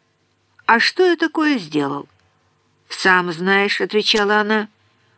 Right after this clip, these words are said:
«Впрочем, тебе всё равно не быть смотрителем». «Да ну! Не поверю, пока не увижу.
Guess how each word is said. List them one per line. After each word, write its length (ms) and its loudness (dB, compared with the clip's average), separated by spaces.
«Впрочем, 720 0
тебе 420 2
всё 200 -2
равно 300 -2
не 140 -2
быть 240 0
смотрителем». 840 -4
«Да 320 4
ну! 320 -10
Не 180 0
поверю, 600 2
пока 380 -2
не 180 -6
увижу. 580 -4